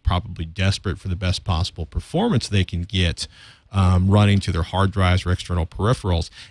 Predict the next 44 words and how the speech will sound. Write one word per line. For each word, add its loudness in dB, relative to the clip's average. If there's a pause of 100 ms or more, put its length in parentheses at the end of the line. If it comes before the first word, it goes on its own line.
(120)
And 4
by 2
the 4
way, 2
if 0
you're 2
a 2
MacBook -2
Pro 2
owner 2
or 0
a 0
MacBook -4
owner, 2
you're 2
probably 0
used 2
to -8
using 2
some 2
weird 0
little 2
dongle 0
to -2
attach 0
your 0
monitor 4
to -6
your -2
notebook -2
already, 4
so 2
buying 2
another 2
Thunderbolt 0
one 0
is -2
just -12
another -2
thirty -4
bucks -6
down -4
the -2
hole. 0